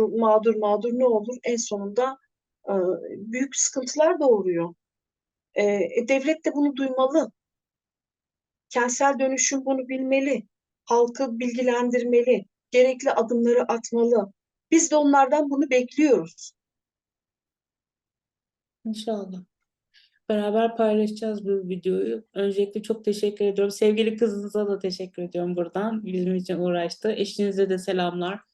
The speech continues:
Speaker 2: saygılar
Speaker 1: Ben de
Speaker 2: buradan.
Speaker 1: teşekkür ediyorum.
Speaker 2: Bir
Speaker 1: Sağ olun.
Speaker 2: sonraki, estağfurullah, her zaman. Bir sonraki programda inşallah görüşmek üzere. Sizinle de iletişimde kalırız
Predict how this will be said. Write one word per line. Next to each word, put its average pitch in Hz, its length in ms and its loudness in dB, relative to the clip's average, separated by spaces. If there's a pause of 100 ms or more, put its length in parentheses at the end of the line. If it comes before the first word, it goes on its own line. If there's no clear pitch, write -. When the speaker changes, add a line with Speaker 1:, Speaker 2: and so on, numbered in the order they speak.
(140)
Speaker 2:
saygılar 175 680 -2
Speaker 1:
Ben 233 160 2
de 214 60 0
Speaker 2:
buradan. 208 220 -4
Speaker 1:
teşekkür - 400 -4
ediyorum. 175 380 -6 (320)
Speaker 2:
Bir 240 60 2
Speaker 1:
Sağ 220 240 4
olun. 240 40 6
Speaker 2:
sonraki, 170 560 2 (280)
estağfurullah, 180 720 -4
her 185 120 -4
zaman. 170 320 -8 (280)
Bir 277 80 4
sonraki 262 500 0
programda 220 580 4
inşallah 233 540 0
görüşmek 220 440 2
üzere. 208 340 -2
Sizinle 226 440 -6
de 220 320 -2
iletişimde 220 500 -4
kalırız 196 340 -2